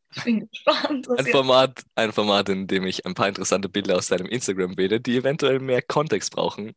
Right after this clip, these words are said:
Speaker 2: Und du malst das Bild dann für mich aus. Hört sich gut an.
Speaker 1: Ich mach was?
Speaker 2: Du malst das Bild dann für mich aus. So, du gibst
Speaker 1: Wie?
Speaker 2: mehr Kontext dazu.
Speaker 1: Ach so, ach so, Gott, ich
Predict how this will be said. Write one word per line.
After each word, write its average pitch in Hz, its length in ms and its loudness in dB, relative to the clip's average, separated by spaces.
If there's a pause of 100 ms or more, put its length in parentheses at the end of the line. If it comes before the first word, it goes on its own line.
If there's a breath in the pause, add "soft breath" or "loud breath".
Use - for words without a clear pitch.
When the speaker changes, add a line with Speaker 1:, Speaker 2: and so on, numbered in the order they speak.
(120)
Speaker 2:
Und 131 140 -6
du 147 40 2
malst 135 240 0
das 123 100 -4
Bild 120 220 -2
dann 117 100 0
für 113 120 -6
mich 120 180 -4
aus. - 340 -4 (380)
Hört 92 140 -8
sich - 140 -16
gut 95 140 -6
an. 123 200 -4 (920)
Speaker 1:
Ich 233 160 -10
mach 202 340 -6
was? - 400 -6 (680 loud breath)
Speaker 2:
Du 98 100 -14
malst 92 500 2
das - 120 -6
Bild 95 240 -6
dann 90 100 -4
für - 140 -10
mich 82 180 -8
aus. - 380 -10 (600)
So, 87 120 -10
du 85 140 -10
gibst 98 220 -2
Speaker 1:
Wie? 101 60 -12
Speaker 2:
mehr 90 120 -4
Kontext 90 500 -4
dazu. 87 340 -14 (140)
Speaker 1:
Ach 208 180 0
so, 220 420 -4
ach 180 260 4
so, 180 200 -6
Gott, 165 340 -6
ich 160 100 -12